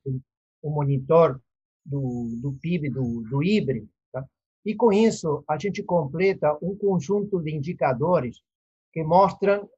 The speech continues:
é, como que está indo o nosso nível de atividade, tá? Já, já tínhamos, na semana passada, é, um indicador de serviços, e antes disso já tínhamos o do comércio, tá?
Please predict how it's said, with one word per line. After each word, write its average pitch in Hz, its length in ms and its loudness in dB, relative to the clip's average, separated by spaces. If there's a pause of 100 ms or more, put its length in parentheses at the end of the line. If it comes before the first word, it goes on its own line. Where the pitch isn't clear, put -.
é, 156 300 0
como 226 260 4
que 220 80 -4
está 202 220 0
indo 196 400 2
o 165 60 0
nosso 185 280 0
nível 185 280 0
de 165 80 0
atividade, 147 680 -4 (240)
tá? 156 180 -4
Já, 160 220 2
já 165 180 4
tínhamos, 180 460 -2
na 143 80 -2
semana 143 340 -6
passada, 135 720 2 (640)
é, 135 220 0
um 160 160 0
indicador 143 420 0
de 139 80 0
serviços, 175 680 -4 (500)
e 156 120 0
antes 165 340 0
disso 165 300 -6
já 147 120 -2
tínhamos 139 520 -4
o 131 380 -4
do 135 120 -4
comércio, 170 720 -2 (160)
tá? 175 160 -10